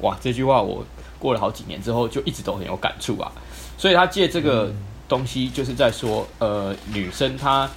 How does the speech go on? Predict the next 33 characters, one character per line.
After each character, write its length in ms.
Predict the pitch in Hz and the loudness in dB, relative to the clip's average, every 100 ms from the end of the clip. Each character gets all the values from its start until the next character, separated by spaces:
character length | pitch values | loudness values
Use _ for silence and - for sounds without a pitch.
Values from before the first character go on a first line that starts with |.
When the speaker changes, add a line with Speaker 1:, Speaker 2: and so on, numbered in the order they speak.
| - - | -16 -8
Speaker 1:
从 160 | 117 | -2
小 140 | 135 92 | 0 0
接 140 | 127 | -2
受 160 | 127 123 | -2 2
到 180 | 131 101 | 4 2
的 60 | |
观 200 | 101 101 | 0 -4
念 160 | 120 113 | -4 -4
就 140 | 123 | -4
是， 160 | 123 127 | -4 0
哦， 160 | 107 98 | 0 0
可 160 | - 92 | -4 -6
能 100 | 98 | 0
大 160 | 120 | 2
家 80 | 117 | 2
都 320 | 117 117 120 123 | 0 0 -2 -4
觉 140 | 104 | -6
得 120 | 92 | -6
说 260 | 95 110 110 - - | -4 -4 -4 -8 -4
找 140 | - 82 | -4 -2
男 160 | 82 98 | -4 -4
生 220 | 113 110 - - | -4 -4 -12 -8
找 120 | - - | -6 0
高 180 | 104 120 | 0 0
一 60 | |
点 180 | 117 - - | -4 -10 -8
的 200 | - - - - - - | -10 -10 -12 -16 -16 -14
才 160 | - 107 | -2 2
会 140 | 123 | 2
比 80 | 95 | 2
较 160 | 113 113 | 2 2
好 240 | - - | 0 -2
啊， 420 | - 58 53 52 | -2 -2 0 -2